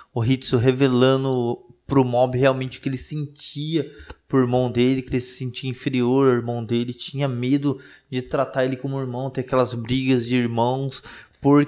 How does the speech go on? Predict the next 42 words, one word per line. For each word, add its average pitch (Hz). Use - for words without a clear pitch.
causa 139
dos 139
poderes 135
do 135
Mob. 127
Ele 127
tinha -
medo 139
de 135
não 139
ter 151
o 143
que 143
fazer 127
se -
caso 123
desse 127
uma 139
crise 131
no 131
Mob. 120
O 131
M-, 131
o 143
Mob 127
também 143
fica -
ali 139
meio 135
assim, 143
porque 127
ele 123
n-, 131
não 139
tinha 151
reparado 127
nisso, 123
não 131
tinha -
reparado 127
que -
o 117